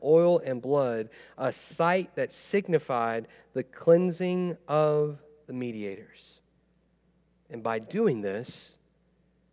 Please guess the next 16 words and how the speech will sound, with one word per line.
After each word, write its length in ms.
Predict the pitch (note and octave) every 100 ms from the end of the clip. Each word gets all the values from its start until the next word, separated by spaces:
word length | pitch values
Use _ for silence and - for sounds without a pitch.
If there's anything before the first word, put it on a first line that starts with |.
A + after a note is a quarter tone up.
| -
by 100 | A#2+
doing 280 | A#2 D#3+ F#3
that 140 | D#3+
very 240 | E3+ F3
act, 300 | D#3+ B2 A#2+ - - -
Moses 640 | B2+ C#3 E3 F3 E3+ D#3+ - _
consecrated 920 | - - E3 F#3+ F#3 A3 - C#3+ C3+ C3+
the 80 | C3+
priest, 640 | - D#3+ A#2+ A#2 - - - -
which 240 | - C3 -
in 140 | C3
the 120 | B2+ -
eyes 440 | C3+ D3+ E3 E3+
of 80 | E3
the 80 | D3+
people 560 | - C3 - B2+ A#2+